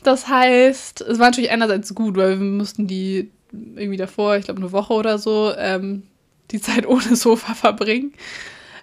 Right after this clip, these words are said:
Äh, das war nicht so cool. Äh, deswegen, es war, war gut, dass das Sofa gekommen ist, aber am dreiundzwanzigsten, wenn man auch wusste, okay, Familie kommt am vierundzwanzigsten und dann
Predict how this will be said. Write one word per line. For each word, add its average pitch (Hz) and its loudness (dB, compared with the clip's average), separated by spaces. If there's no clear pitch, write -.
Äh, 220 0
das 220 -2
war 226 0
nicht 233 -4
so 202 -6
cool. 214 -2
Äh, 214 2
deswegen, 208 -4
es 214 -8
war, 185 -2
war 185 0
gut, 233 -8
dass 214 0
das 196 -10
Sofa 196 -4
gekommen 233 -2
ist, 254 -6
aber 190 -2
am 190 -4
dreiundzwanzigsten, 254 -2
wenn 247 0
man 226 -2
auch 214 -4
wusste, 226 -4
okay, 247 -4
Familie 240 -4
kommt 233 -10
am 220 -10
vierundzwanzigsten 269 -4
und 226 -4
dann 226 -6